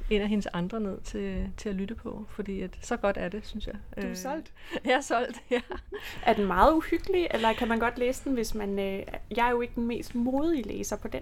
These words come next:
Speaker 2: måde.
Speaker 1: Nej, jeg synes ikke, den er uhyggelig. Altså, jeg vil, det, jeg læ-, hverken ser gyserfilm eller læser i øvrigt gys, øhm, så at kalde det en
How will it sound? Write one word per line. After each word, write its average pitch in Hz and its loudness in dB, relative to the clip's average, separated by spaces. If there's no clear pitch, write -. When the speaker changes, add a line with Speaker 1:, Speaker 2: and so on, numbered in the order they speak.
Speaker 2:
måde. - -6
Speaker 1:
Nej, 202 -6
jeg 196 0
synes - 0
ikke, 214 0
den 208 0
er 208 -4
uhyggelig. 202 -4
Altså, 196 -2
jeg 190 0
vil, 196 -4
det, 202 6
jeg 208 8
læ-, 208 4
hverken 196 4
ser 196 2
gyserfilm 202 -2
eller 185 4
læser 180 0
i 185 0
øvrigt 185 0
gys, - -4
øhm, 196 -2
så 185 6
at 180 -2
kalde 185 2
det 185 2
en 185 2